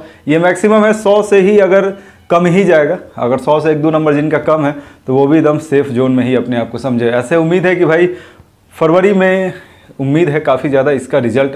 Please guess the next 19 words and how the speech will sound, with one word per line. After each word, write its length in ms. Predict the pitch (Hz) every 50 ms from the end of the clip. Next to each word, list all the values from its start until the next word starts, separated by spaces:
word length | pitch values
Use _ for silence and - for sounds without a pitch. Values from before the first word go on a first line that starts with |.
| -
आने 240 | - 127 127 123 117
का। 180 | - - 95 82 - - _ _ - - _ _ - -
<clears throat> 40 | 165 143 117 107 - - _ _ _ _ _ _ _ _ _ _ - - - - - - - - - -
अगर 140 | 147 147 165
बीसी 260 | 156 170 185 185 233
category 300 | 220 220 196 208 202 196 208
में 80 | 202 180
बात 180 | 196 190 190
किया 140 | - 196 190
जाए 120 | 185 185
भाई 180 | 170 170 175 180
तो 180 | 175 180 180 175
छियासी 520 | 165 - - 160 156 156 156 143 - 160 165
और 120 | 160 156 160
छियानवे 380 | - 147 147 143 147 151 156 151
typing 480 | 151 147 135 139 127 156 151 147 139
और 100 | 143 135
non 260 | 131 127 131 131 131
typing 420 | 127 131 127 120 123 139 139 139